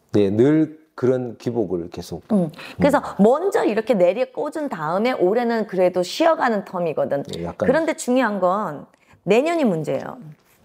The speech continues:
Speaker 2: 내년이, 내년이 아홉수가 돼요. 본인들은 이제 대주님은 아홉수가 되면서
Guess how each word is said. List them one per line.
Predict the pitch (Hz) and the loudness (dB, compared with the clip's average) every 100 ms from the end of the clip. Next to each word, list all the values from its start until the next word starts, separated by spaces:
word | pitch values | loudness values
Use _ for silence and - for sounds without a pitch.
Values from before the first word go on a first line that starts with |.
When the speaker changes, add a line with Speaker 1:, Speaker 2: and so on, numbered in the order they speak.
| _ _ - _ _ _ _ _ | _ _ -20 _ _ _ _ _
Speaker 2:
내년이, | 180 185 160 156 247 277 - - - | 4 4 2 2 2 -2 -14 -16 -4
내년이 | - 208 277 294 277 | 2 4 4 0 0
아홉수가 | 160 202 254 - - 196 | 2 0 0 -4 -2 0
돼요. | 151 147 208 240 | 0 0 -2 -4
본인들은 | 190 196 165 151 151 240 277 _ _ _ - | -6 -4 -4 -4 -4 -4 -6 _ _ _ -6
이제 | 101 175 | 2 2
대주님은 | 160 170 196 185 165 | 2 0 0 0 0
아홉수가 | 147 185 202 - - 220 208 | 0 0 -2 -16 -10 -2 0
되면서 | 190 156 143 170 160 131 | -2 -6 -8 -6 -6 -8